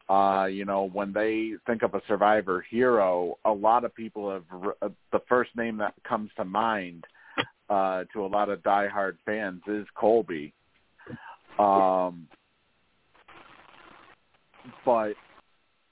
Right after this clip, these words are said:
it, uh, this, I, I, I would say that this list has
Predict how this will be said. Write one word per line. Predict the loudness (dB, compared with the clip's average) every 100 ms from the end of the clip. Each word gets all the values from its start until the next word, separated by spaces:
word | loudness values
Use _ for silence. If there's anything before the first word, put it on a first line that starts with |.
| _ _
it, | -18 -12
uh, | -12 -10 0
this, | 0 0 -14 -8 -2
I, | -2 -4 -8
I, | -8 -4 -4 -4 -4
I | -6
would | -6 -8
say | -4 -4
that | -2 -6 -6 -4
this | -4 -4 _ _ _ _ -16
list | -6 -2 -2 -4 -12 -16 _ _ _ _ _ -20 -20 -20 -20 -20 -20 -20 -20 -20 -20 -20 -20 -20 -16 -8
has | -8